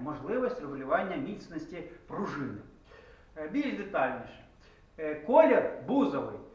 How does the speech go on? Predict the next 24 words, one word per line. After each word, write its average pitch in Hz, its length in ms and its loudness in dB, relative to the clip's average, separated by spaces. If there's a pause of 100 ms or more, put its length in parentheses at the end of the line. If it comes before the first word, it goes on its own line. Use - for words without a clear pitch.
(160)
Рашистською 208 600 0
мовою, 311 440 6 (360)
кацапською, - 680 0 (800)
е, 143 840 0 (160)
це 247 380 2
сиренєвий, 214 760 -4 (140)
сиренький 165 920 -6 (160)
цвіт. 113 180 -14 (280)
Синього 240 560 0
кольору 220 460 4
майже 151 260 0
можна 151 280 -4
сказати. 139 640 -6
Але - 320 12
українською 214 840 2
приємно, 196 500 4
як 170 220 -4
сказати, 165 540 -4 (340)
бузовий, 208 540 2
тому 170 180 -4
що - 140 -8
бузовий, 220 500 2
він 220 300 -2 (340)
більш 247 300 -2